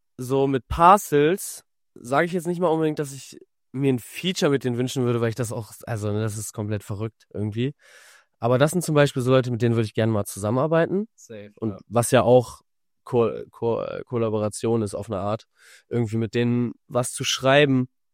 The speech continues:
Speaker 2: Ja.
Speaker 1: könnte ich mir super gut vorstellen.
Speaker 2: Oder die, also, dass die uns einfach produzieren oder sowas in die Richtung, das wär natürlich krass einfach.
Speaker 1: Ja, irgendwie sowas. Und doch, deutschsprachig fällt mir auf jeden Fall gerade, da haben wir auch damals, als wir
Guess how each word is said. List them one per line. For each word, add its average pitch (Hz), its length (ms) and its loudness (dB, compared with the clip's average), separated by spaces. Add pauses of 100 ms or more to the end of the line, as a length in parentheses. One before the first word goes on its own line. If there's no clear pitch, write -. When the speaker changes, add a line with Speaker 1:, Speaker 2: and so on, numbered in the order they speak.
Speaker 2:
Ja. 107 80 -20
Speaker 1:
könnte 131 220 6
ich 135 80 -6
mir 135 100 4
super 135 240 2
gut 131 160 0
vorstellen. 135 640 4 (160)
Speaker 2:
Oder 120 220 -4
die, 123 200 -8
also, 110 180 -10
dass 113 200 -10
die 143 180 -8
uns 131 240 -8
einfach 120 300 -10
produzieren 131 680 -8
oder 120 180 -6
sowas 120 320 -10
in 98 80 -20
die 123 80 -12
Richtung, 117 360 -12
das 113 180 -10
wär 120 80 -10
natürlich 113 540 -14 (600)
krass - 360 -10
einfach. 120 360 -20
Speaker 1:
Ja, 113 220 -12
irgendwie 113 240 -14
sowas. 113 380 -14 (640)
Und 143 240 2
doch, 202 220 10
deutschsprachig 202 760 2
fällt 170 220 2
mir 165 140 2
auf 143 100 -2
jeden 160 160 0
Fall 151 180 0
gerade, 143 340 0
da 131 100 -2
haben 131 120 -4
wir 127 100 -4
auch 127 280 -4
damals, 131 440 -2
als - 320 -10
wir 113 720 -2